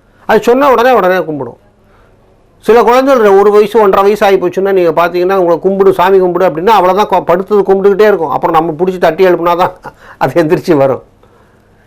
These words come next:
அதெல்லாம் ஒரு ஆனந்தம். அது அந்த தாய்க்கும் ஒரு ஆனந்தம், அந்த குழந்தைக்கும். அந்த தாய் அந்த மாதிரி வெளியில அழைச்சிட்டு போய் அந்த கோயிலுக்கெல்லாம் போய் கும்பிடுன்னு சொல்லும்போது அதுவும் ஒரு சந்தோஷப்படும்.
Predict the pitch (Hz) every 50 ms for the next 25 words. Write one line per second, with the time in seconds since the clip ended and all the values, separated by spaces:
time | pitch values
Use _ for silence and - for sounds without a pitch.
0 | _ _ _ _ _ _ _ _ _ _ _ - 185 233 285 311 359 339 302 277
1 | 233 - 233 285 320 320 285 240 202 139 110 - - _ _ _ _ _ _ _
2 | _ _ _ _ _ _ _ _ _ _ _ _ _ _ _ _ _ _ _ _
3 | _ _ - 139 156 165 170 160 160 160 139 - - 175 190 220 240 240 226 -
4 | 285 294 294 247 233 208 226 247 254 262 277 254 220 185 - 180 185 208 214 220
5 | 214 214 247 247 226 208 185 - 170 165 190 208 196 180 175 170 180 185 190 190
6 | 180 170 175 180 180 170 165 165 - 165 180 165 180 180 175 160 165 165 165 170
7 | 165 156 156 160 165 165 165 151 156 156 160 165 165 170 170 175 170 190 226 277
8 | 277 - 170 190 240 262 277 262 240 220 - 196 185 196 208 226 247 277 330 277
9 | 269 277 285 - - -